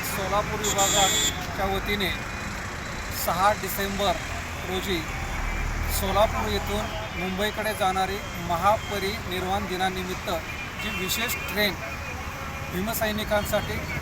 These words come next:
भीम अनुयायांसाठी जी सोडलेली आहे, त्याबद्दल रेल्वे प्रशासनाचे धन्यवाद. या गाडीला जो प्रतिसाद मिळणार आहे, तर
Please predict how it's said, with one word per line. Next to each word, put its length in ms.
भीम 200
अनुयायांसाठी 880
जी 180
सोडलेली 360
आहे, 240
त्याबद्दल 640
रेल्वे 280
प्रशासनाचे 720
धन्यवाद. 400
या 240
गाडीला 380
जो 180
प्रतिसाद 560
मिळणार 280
आहे, 260
तर 100